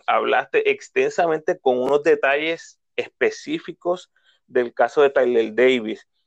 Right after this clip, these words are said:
Mencionaste exactamente lo que estaba pasando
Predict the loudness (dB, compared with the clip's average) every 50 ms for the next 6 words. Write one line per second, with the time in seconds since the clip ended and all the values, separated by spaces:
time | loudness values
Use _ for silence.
0 | _ _ _ _ _ -2 0 0 0 0 0 0 0 0 -2 -2 -2 0 0 0
1 | -2 -2 -8 -4 -2 -2 -2 -2 -2 -4 -4 -4 -6 -8 -6 -4 -4 -2 -4 -2
2 | -2 0 0 2 2 0 -2 -2 -2 -4 -4 -4 -4 -6 -6 -6